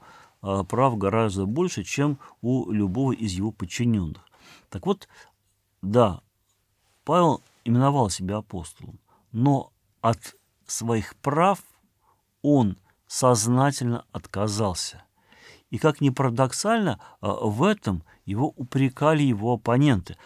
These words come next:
Они считали, что если он не пользуется своими правами. Если он их никак не осуществляет, значит, то, что он,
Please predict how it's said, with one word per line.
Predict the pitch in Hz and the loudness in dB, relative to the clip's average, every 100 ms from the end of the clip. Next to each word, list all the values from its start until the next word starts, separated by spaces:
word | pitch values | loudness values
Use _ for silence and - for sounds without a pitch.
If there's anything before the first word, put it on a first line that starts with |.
| - _ | -20 _
Они | 95 123 | -2 0
считали, | 127 - 139 | 0 -2 -2
что | 107 131 | -2 0
если | 123 160 160 117 110 | 0 2 0 0 -4
он | - 139 113 | 0 4 6
не | 131 | 6
пользуется | 131 - 165 214 156 135 101 - 85 85 _ | 2 -2 0 2 2 0 -2 -4 -10 -14 _
своими | - 104 104 98 | -12 -4 -2 -2
правами. | 90 113 123 127 110 90 82 - - | -4 0 2 4 2 0 -6 -18 -8
Если | 120 147 147 135 | 0 2 2 0
он | 147 147 | 4 4
их | 123 | 4
никак | 127 151 156 - 156 135 104 - | 4 2 2 2 8 8 6 -8
не | 123 123 165 | 0 2 2
осуществляет, | - 120 - 120 - 110 - 120 143 220 196 104 - _ - - _ - | 2 -2 -2 -2 -2 -4 -4 -4 -2 0 0 0 -8 _ -20 -20 _ -10
значит, | 87 98 98 180 - - _ _ _ _ _ _ | -4 -2 -2 -4 -8 -20 _ _ _ _ _ _
то, | - 101 104 135 | -2 0 0 -2
что | - - 127 | -12 -4 0
он, | 127 | 0